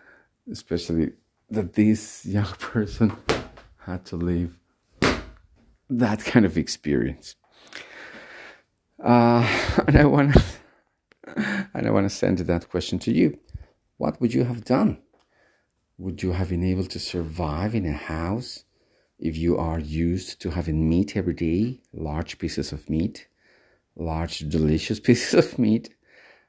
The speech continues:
and suddenly you're living with some vegan people? Where the dog is the only one that eats meat. <laughs> Just to think about it. Ah, man.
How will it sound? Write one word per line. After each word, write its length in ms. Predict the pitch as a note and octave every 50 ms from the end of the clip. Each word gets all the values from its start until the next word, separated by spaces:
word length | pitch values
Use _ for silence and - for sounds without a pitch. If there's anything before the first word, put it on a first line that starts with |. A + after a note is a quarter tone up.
| _ -
and 160 | F#2+ F2+ F2
suddenly 440 | - - F2 E2+ E2+ E2+ E2+ F2 E2+
you're 160 | E2 E2+ E2
living 300 | E2+ F2 E2 E2+ F2 E2+
with 160 | E2+ D#2+ -
some 260 | - - F2 E2 E2 D#2
vegan 300 | D#2+ E2 E2+ G2+ G2 G2
people? 460 | - G#2 G2 - - G2+ G2+ G#2+ - _ _ _ _ _ _ _ _ _ _ _ _ F#2
Where 220 | F#2 F#2 F2+ F2
the 140 | E2+ F2 E2
dog 440 | D#2+ - - F#2+ F2 F2+ G2 G2+ F#2
is 160 | F#2+ F#2+ F#2
the 100 | F#2 F#2+
only 200 | F#2 F#2+ F#2+ F#2
one 180 | F#2 F#2 F#2+
that 160 | F2+ F2+ F2 -
eats 320 | - G2 F#2+ - - -
meat. 400 | A2 A2 A2+ - - - - - - - - - _ _ _ _ _ _ _ _ -
<laughs> 1500 | A#3+ - _ _ _ - - _ _ _ - - - - _ _ _ - - - - _ _ - A3+ A#3 - - _ _
Just 280 | - B3+ B3+ A#3 -
to 140 | - - G#3+
think 560 | F3+ - - - - - - - F#3+ - -
about 380 | - D3 D3 F3+ F3 E3+ D3 C#3+ D3
it. 80 | C#3 _ _ _ _ _ _ _ - - - - - _ _ _
Ah, 400 | - G#3 G#3+ G#3+ G3+ F#3 E3+ D#3+
man. 420 | D3+ D#3 D3 C3 C3 B2+ B2+ -